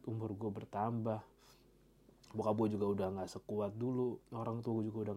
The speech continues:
nggak sekuat dulu. Bersyukurnya gue diberikan kesempatan untuk tinggal di lingkungan yang mendukung sekali proses keluarga. Walaupun nggak sempurna,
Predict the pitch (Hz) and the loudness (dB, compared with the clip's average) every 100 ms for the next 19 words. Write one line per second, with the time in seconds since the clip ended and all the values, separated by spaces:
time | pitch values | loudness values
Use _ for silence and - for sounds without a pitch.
0 | 95 - - 110 104 107 135 135 - - | -4 -8 -4 -2 0 0 2 2 0 -8
1 | - - - - - - - - - - | -20 -20 -20 -20 -20 -20 -20 -20 -4 -2
2 | 110 117 - 156 143 104 90 107 127 156 | 0 -2 0 0 0 -2 -2 0 2 2
3 | 143 147 131 135 123 139 131 127 123 117 | 2 0 0 0 0 -4 -4 -4 -6 -6
4 | 110 107 139 143 135 127 123 156 - - | -6 -4 -6 -6 -6 -8 -6 -8 -6 -2
5 | 156 143 104 92 95 98 104 104 165 - | -2 -2 -2 -4 -8 -10 -12 -14 -16 -20
6 | - 120 151 175 - - - - - - | -8 2 2 2 -6 -18 -20 -20 -20 -20
7 | - 131 123 127 120 127 135 135 143 143 | -8 -2 -2 -2 -4 -2 -4 -2 -2 -2
8 | 120 107 123 120 117 120 117 110 - 104 | -6 -6 -4 -4 -4 -4 -4 -6 -8 -6
9 | 98 117 123 - 110 - - 113 - - | -4 -4 -4 -6 -6 -6 -6 -6 -6 -14
10 | - - - - - - - - - - | -16 -20 -20 -20 -20 -20 -20 -20 -20 -20
11 | - - 123 120 117 120 - 143 156 170 | -20 -4 -2 0 -2 -4 -8 -2 2 2
12 | 165 190 160 110 - 98 107 101 98 | 4 4 4 2 -2 -6 -4 -6 -6